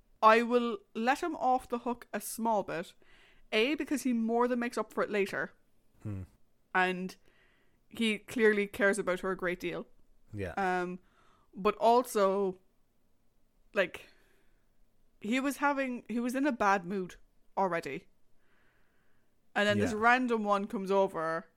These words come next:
Speaker 1: and tries to, you know, get him engaged and stuff. And if you're not in the mood for that, you're not in the mood for that. And then from his perspective, she goes and fucking gets herself in trouble with someone and, "Fuck, I suppose I'll go over and save her," or whatever. Um,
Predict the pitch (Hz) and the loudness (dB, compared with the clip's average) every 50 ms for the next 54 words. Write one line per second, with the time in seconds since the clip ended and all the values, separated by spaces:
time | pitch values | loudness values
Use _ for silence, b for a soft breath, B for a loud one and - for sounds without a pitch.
0 | _ - _ _ _ - 202 196 185 185 180 180 175 175 170 - - - _ _ | _ -20 _ _ _ 0 2 2 2 2 -2 -6 -8 -10 -12 -12 -16 -20 _ _
1 | _ _ _ - - 196 190 185 190 185 - 196 196 185 185 190 185 180 - _ | _ _ _ -2 2 2 2 2 2 -2 -2 -2 -2 0 0 -2 -4 -6 -8 _
2 | _ _ _ _ _ _ _ _ _ _ _ _ _ _ _ _ _ _ _ 214 | _ _ _ _ _ _ _ _ _ _ _ _ _ _ _ _ _ _ _ -4
3 | 208 196 180 170 175 185 - - 196 190 196 190 185 190 185 170 185 180 180 180 | -2 -2 -2 -2 -6 -6 0 0 2 2 2 -2 -4 -4 0 0 2 2 2 2
4 | 175 - 190 - 185 180 180 190 180 185 - - 202 214 220 220 247 262 240 233 | 0 -4 -6 -4 -4 -2 -2 -2 -6 -4 -4 -4 0 0 4 6 6 6 6 4
5 | 220 208 214 220 214 - - 185 - - 180 170 156 110 170 175 180 180 - - | 0 0 -2 -2 -2 -2 -4 -4 -4 -4 -4 -6 -6 -6 -6 -6 -6 -6 -8 -8
6 | - - 165 156 - - 190 190 202 202 190 b b b b b b b b b | -10 -10 -8 -8 -6 -4 -4 -2 -2 -4 -6 b b b b b b b b b
7 | b b b b - 220 208 208 220 233 226 233 220 - 202 202 - 185 180 - | b b b b -2 0 0 2 2 2 2 2 2 -2 -2 0 0 0 0 0
8 | 190 180 - - 208 180 196 196 190 196 185 185 190 196 175 190 190 - - - | -6 -6 -6 -6 -2 -2 -2 -2 -2 -4 -8 -8 -8 -6 -6 -8 -8 -6 -6 -6
9 | 185 - 190 185 - 196 190 170 170 180 175 - 175 165 165 160 165 175 - - | -6 -6 -6 0 2 2 2 2 -4 -6 -6 -6 -8 -6 -6 -8 -10 -12 -12 -14
10 | - 190 - - 196 196 190 - - 190 180 175 175 170 165 170 165 165 156 165 | -16 -16 -14 -14 -14 -14 -14 -12 -12 -12 -10 -10 -10 -10 -10 -8 -8 -10 -10 -10
11 | 185 - _ _ - - 165 170 - 165 165 165 156 - 165 b b b b b | -14 -16 _ _ -12 -10 -10 -8 -6 -8 -8 -8 -8 -10 -12 b b b b b
12 | b b b b b - 190 196 190 185 185 185 185 185 | b b b b b 4 6 8 8 6 4 0 -4 -6